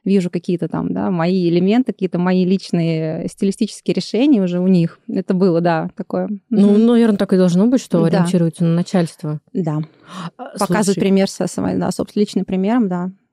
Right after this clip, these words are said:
Speaker 2: А вот у меня такой вопрос, м, по поводу вообще в целом дресс-кода. М,
Speaker 1: Мгм.
Speaker 2: то есть, э,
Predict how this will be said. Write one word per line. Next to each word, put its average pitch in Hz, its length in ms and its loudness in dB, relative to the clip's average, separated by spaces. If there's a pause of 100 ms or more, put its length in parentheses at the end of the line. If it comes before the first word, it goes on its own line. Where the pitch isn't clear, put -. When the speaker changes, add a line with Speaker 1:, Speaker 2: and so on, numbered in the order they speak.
(220)
Speaker 2:
А 170 80 -6
вот 175 200 0
у - 20 2
меня 190 320 2
такой 196 300 0
вопрос, 165 560 -4
м, 180 240 0
по 160 120 -6
поводу 208 340 -2
вообще 214 340 -2
в - 80 -20
целом 294 420 0
дресс-кода. 165 840 -4 (140)
М, 170 120 0 (100)
Speaker 1:
Мгм. 208 160 4
Speaker 2:
то 214 60 4
есть, 202 200 -4
э, 165 180 -4